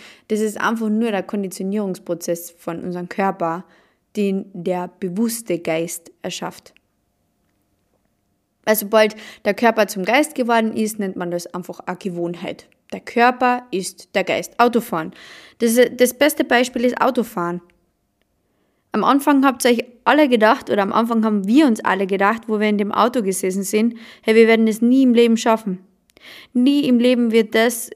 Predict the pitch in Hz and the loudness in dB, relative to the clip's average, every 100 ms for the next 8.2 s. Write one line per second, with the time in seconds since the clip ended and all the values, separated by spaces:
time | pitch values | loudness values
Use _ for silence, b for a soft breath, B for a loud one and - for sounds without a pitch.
0 | - - - - 214 247 247 226 226 214 | -20 -20 -16 -6 0 2 2 0 0 0
1 | 208 208 - 196 214 220 220 208 214 254 | 0 -4 -6 -4 -2 0 -2 0 0 2
2 | 247 240 214 226 220 208 233 240 233 214 | 2 0 -2 -4 -2 -2 0 -2 -2 -2
3 | 220 220 208 202 226 226 262 214 - 185 | -2 -2 -2 -2 2 2 0 -4 -4 -6
4 | 180 196 190 214 247 247 214 196 - 220 | -6 -6 -4 -2 -2 0 -2 -2 -2 0
5 | 247 240 196 175 208 285 285 202 196 202 | 0 0 -4 -2 -2 -2 0 0 2 -2
6 | 202 196 196 262 262 202 190 208 190 220 | -4 -6 0 2 2 -2 -4 -4 -2 -4
7 | 269 233 214 202 190 - 233 240 285 226 | -2 0 2 0 -2 -4 2 2 2 0
8 | 202 | 0